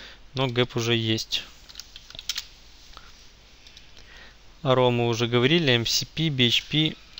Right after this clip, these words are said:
Есть по G G P тоже гэп, гэп даун. Но тут он небольшой. Может, кто читал новости, сейчас, э,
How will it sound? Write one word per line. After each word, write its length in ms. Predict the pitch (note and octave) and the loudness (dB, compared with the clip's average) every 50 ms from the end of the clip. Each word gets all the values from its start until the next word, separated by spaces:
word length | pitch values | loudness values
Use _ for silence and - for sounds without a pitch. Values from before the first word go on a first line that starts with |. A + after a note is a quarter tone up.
| - - - - - - - - - - - - - - - - - - - - - - - - - - - - - - - - - - - - - - | -20 -20 -20 -14 -12 -12 -10 -8 -8 -8 -8 -10 -10 -16 -20 -20 -20 -20 -20 -20 -20 -20 -20 -20 -20 -20 -20 -20 -20 -20 -20 -20 -20 -20 -20 -20 -12 -8
Есть 400 | C3+ B2+ B2 A#2+ A#2+ - - - | -4 -2 0 0 0 0 -2 -6
по 180 | - B2+ B2+ | -2 -2 0
G 200 | A#2+ A2+ A#2 A#2 | 0 0 0 -2
G 180 | A#2 A2+ A#2+ A#2 | 0 0 -2 -2
P 280 | - - D#3+ E3+ E3+ D#3+ - - - - | 0 2 2 2 2 0 -6 -12 -8 -4
тоже 320 | D3+ C#3+ C3+ C3 C3+ B2+ | -2 -2 0 2 0 0
гэп, 260 | B2 B2 C3 C3 - - - - - - | 4 6 6 6 6 2 -4 -18 -16 -6
гэп 200 | B2+ B2 B2+ A#2+ | -2 0 0 0
даун. 440 | B2 A#2+ B2 B2 A#2+ A#2+ A#2 A#2 A2+ - - - - - - - - - - - - - | 4 8 8 8 8 8 4 -2 -6 -10 -16 -20 -20 -20 -20 -20 -20 -20 -20 -18 -10 -10
Но 80 | C3 | -6
тут 260 | A#2+ - B2+ A#2 - | -4 -4 -4 -2 -2
он 200 | B2 B2 A#2+ A#2+ | -2 -2 0 4
небольшой. 680 | B2 B2 A#2+ A2+ B2 A#2 - - - - A#2+ A2+ G#2 G#2 - - - - - - - - - - - - - - - - - - - - - - - - - - - - - - - - - - - - - - - - - - - - - - - - - - - - - - - - - - - - - - - - - - - - - - - - - - - - - - - - - - - - - - | 4 4 6 6 4 2 2 2 2 2 2 2 0 -2 -6 -14 -20 -20 -20 -20 -20 -20 -20 -20 -20 -20 -20 -20 -20 -20 -20 -20 -20 -20 -20 -20 -20 -20 -20 -20 -20 -20 -20 -20 -20 -20 -20 -20 -20 -20 -18 -18 -18 -12 -12 -12 -12 -12 -14 -16 -16 -16 -16 -16 -16 -16 -16 -16 -16 -18 -20 -20 -20 -20 -20 -20 -20 -20 -20 -20 -20 -20 -20 -20 -20 -20 -20 -20 -20 -20 -20 -20 -20 -20 -20 -20 -20 -20 -16 -8
Может, 300 | D3+ C3+ C3+ C3 C3+ - | 0 2 2 2 2 4
кто 120 | - D3 C3 | 4 4 4
читал 280 | - - - C#3 C3 B2+ | 4 6 6 6 6 6
новости, 540 | C3 D3 D#3 D#3 D3 C#3 - - C3 B2+ B2 | 6 4 4 4 4 4 2 2 2 2 4
сейчас, 760 | - - - - - - C3 B2 A#2+ - - - - - - | 2 0 0 2 6 6 6 6 6 4 2 2 2 2 2
э, 580 | B2+ B2 B2 A#2+ A#2+ A#2+ A#2+ A#2+ A#2 A#2 A#2 | 4 4 4 6 6 6 6 6 4 4 2